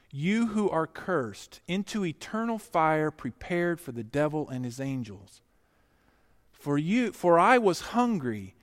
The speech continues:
and you gave me nothing to eat. I was thirsty, and you gave me nothing to drink." Did you get that? All it takes. Jesus makes it so simple. Sometimes we want to think that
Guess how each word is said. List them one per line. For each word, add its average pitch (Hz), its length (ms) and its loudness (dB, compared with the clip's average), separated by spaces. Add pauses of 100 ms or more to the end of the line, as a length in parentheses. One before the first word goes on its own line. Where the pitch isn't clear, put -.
(240)
and 156 180 -2
you 156 100 0
gave 175 360 2
me 156 120 -2
nothing 156 720 -2
to 131 240 -8
eat. 127 440 -8 (460)
I 196 180 4
was 180 280 0
thirsty, 131 760 -4 (420)
and 143 160 -4
you 143 80 -2
gave 151 360 0
me 123 220 -2
nothing 117 760 -6 (640)
to - 100 -6
drink." 113 380 -2
Did 135 160 -4
you 214 80 -2
get 233 240 -2
that? 214 300 0 (240)
All 233 360 2
it - 160 -2
takes. 190 420 -6
Jesus 240 340 -6
makes 220 220 -2
it 170 80 -8
so 240 220 -4
simple. 214 460 -4 (300)
Sometimes 254 480 2
we 247 140 4
want 233 220 4
to 202 40 2
think 240 300 0
that 185 180 6